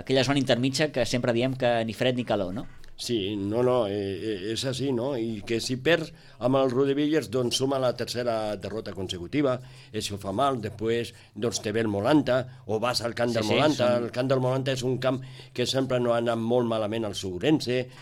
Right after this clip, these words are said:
Speaker 2: sempre han tingut moltes dificultats, eh, i clar, mm, eh, ja,
Speaker 1: Sí, sí.
Speaker 2: ja, ja, eh, t'entra això, no? Vull dir que, eh, i clar, eh, a veure, jo penso que el Segurense el que té que ser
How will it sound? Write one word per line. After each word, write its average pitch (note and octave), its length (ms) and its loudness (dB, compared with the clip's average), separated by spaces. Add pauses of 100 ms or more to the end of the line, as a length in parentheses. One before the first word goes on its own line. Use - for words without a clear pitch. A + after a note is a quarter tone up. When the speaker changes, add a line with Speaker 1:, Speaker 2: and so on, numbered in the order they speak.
(140)
Speaker 2:
sempre A2 280 -8
han G#2+ 100 -8
tingut A2+ 160 -2
moltes A#2 320 -2
dificultats, G2+ 800 -2 (300)
eh, G#2+ 340 -2
i A#2 80 -6
clar, C3 300 -2
mm, G2+ 480 -4 (180)
eh, G2 160 -12 (960)
ja, C3+ 220 0
Speaker 1:
Sí, C3 80 0
sí. B2+ 100 -2
Speaker 2:
ja, C#3 80 0 (260)
ja, B2+ 220 -2 (480)
eh, G#2+ 420 -10
t'entra D#3+ 380 0
això, C3+ 320 2
no? C#3 240 -6
Vull B2 100 -4
dir G#2+ 140 -8
que, G#2+ 160 -8 (320)
eh, G#2+ 400 -2
i A#2+ 80 -6
clar, C#3 300 0
eh, G#2 600 -4 (480)
a F2+ 60 -14
veure, B2 260 0
jo B2 140 -2
penso D3+ 240 0
que E3 100 2
el D3 180 2
Segurense C#3 360 0
el C#3+ 140 0
que B2 100 -4
té B2 100 -4
que B2+ 140 -2
ser B2+ 320 -2